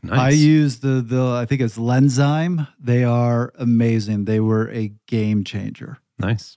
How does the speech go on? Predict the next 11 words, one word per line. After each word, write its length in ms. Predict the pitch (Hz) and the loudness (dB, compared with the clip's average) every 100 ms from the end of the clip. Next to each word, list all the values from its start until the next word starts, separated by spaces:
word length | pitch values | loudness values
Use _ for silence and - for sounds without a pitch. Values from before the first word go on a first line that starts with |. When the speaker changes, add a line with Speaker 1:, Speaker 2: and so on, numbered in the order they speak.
| _ _ | _ _
Speaker 2:
That 200 | 110 113 | -2 0
is 200 | 113 104 | 0 2
number 280 | 113 113 113 | 0 2 0
one. 500 | 107 110 123 143 139 - | 0 0 0 -2 -6 -6
And 140 | 117 | -2
I 120 | 117 | 2
also 220 | 117 113 120 | 2 0 0
have 140 | 113 | -2
a 40 | 110 | -4
heated 380 | - 127 117 | 0 0 0
vest. 480 | 104 117 123 135 - | -2 -2 -2 -4 -10